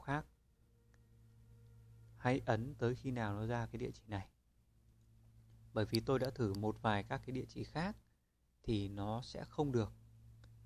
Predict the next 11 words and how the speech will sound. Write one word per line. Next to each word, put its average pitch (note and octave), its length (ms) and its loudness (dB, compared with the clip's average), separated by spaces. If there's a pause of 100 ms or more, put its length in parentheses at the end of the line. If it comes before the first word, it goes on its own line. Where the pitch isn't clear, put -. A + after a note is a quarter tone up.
(600)
Có A2+ 260 4
cái C3 140 0
đuôi C#3 380 0
Z D3 200 -4
Z D3+ 200 -6 (380)
R G#2+ 260 2
G - 20 -2
G G#2 400 0
này G2+ 260 -2 (160)
thì G2+ 240 0
sẽ C#3 340 -4